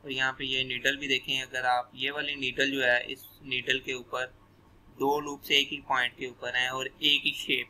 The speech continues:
में है। ठीक है, अब ये जब, जब दोनों needle आप मूव करेगी, दोनों लैच को clear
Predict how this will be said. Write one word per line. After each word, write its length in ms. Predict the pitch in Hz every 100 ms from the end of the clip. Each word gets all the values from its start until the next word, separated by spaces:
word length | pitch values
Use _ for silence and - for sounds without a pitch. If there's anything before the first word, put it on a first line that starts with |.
| 120
में 80 | 120
है। 120 | -
ठीक 460 | _ - - -
है, 120 | 143 139
अब 80 |
ये 100 | 139
जब, 240 | 135 135 -
जब 200 | 135 131 131
दोनों 300 | 135 151 151 - - -
needle 300 | 135 139 143
आप 100 | 143
मूव 100 | 151
करेगी, 420 | 143 143 139 139 135
दोनों 300 | 135 139 143
लैच 240 | 131 127
को 140 | 143
clear 280 | 139 135 139